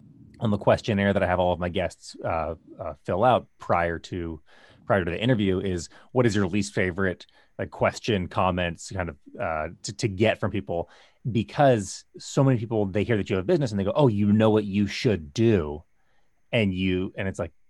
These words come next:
a lot of times it's something that's really, really obvious. And what I liked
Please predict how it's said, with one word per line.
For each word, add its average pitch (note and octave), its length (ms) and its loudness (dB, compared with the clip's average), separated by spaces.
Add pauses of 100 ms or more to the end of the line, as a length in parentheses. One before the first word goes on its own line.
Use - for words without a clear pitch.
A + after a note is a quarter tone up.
(220)
a D3 80 2
lot A2 180 6
of G2+ 60 -4
times F#2+ 180 -2
it's D2+ 160 -14
something F2+ 200 -4
that's D#2+ 160 -12
really, E2 280 -6
really D#2 240 -10
obvious. G#2 560 2 (260)
And G2+ 200 -2
what F#2+ 160 2
I F2 100 2
liked G2 480 0